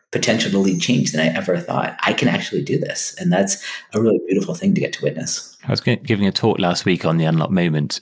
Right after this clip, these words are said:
Speaker 2: to a group, and, and I said to them, "I woke up this morning and I was excited to come and meet you all because I had the hope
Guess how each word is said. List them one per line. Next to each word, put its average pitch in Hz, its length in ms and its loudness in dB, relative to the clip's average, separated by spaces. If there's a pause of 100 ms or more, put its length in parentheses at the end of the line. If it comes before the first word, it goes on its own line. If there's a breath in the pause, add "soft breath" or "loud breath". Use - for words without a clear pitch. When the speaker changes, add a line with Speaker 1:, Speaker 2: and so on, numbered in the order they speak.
Speaker 2:
to - 160 0
a - 20 2
group, 90 460 0
and, 98 280 0
and 98 120 2
I - 20 2
said 120 220 0
to - 80 -12
them, 78 200 0 (480)
"I 98 60 0
woke 113 180 4
up 104 120 -4
this - 160 -2
morning 98 260 2
and 80 80 0
I 80 40 2
was 85 120 0
excited 107 380 0
to - 80 -12
come 92 140 0
and 85 120 2
meet 90 140 2
you 92 140 0
all 80 340 -2 (1300)
because 117 240 4
I 113 80 4
had 104 220 0
the - 80 -2
hope - 400 0